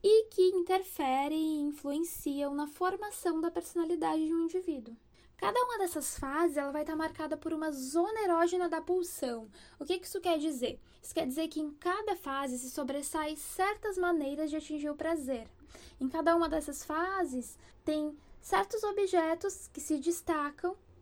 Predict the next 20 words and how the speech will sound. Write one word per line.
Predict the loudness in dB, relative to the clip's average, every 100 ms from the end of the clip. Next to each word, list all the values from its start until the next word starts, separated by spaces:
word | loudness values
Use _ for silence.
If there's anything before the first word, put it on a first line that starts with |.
| 2
pra | 8 8 8
se | 2 2
obter | 2 4 2
esse | 2 0
prazer, | -2 0 0 0 -4 -4
né? | -6 -6 -6
Lembrando | -4 0 2 4
que | 2
esse | 4
objeto | 4 4 4 2 2 -2 0
pode | 0 0
ser | -4
o | -2 -2
próprio | 0 0 0 -4
corpo, | 0 2 2 0 -8 -6
inclusive, | -6 -6 -6 0 0 0
né? | -4
Como | -4 -4
a |
gente | -2 -4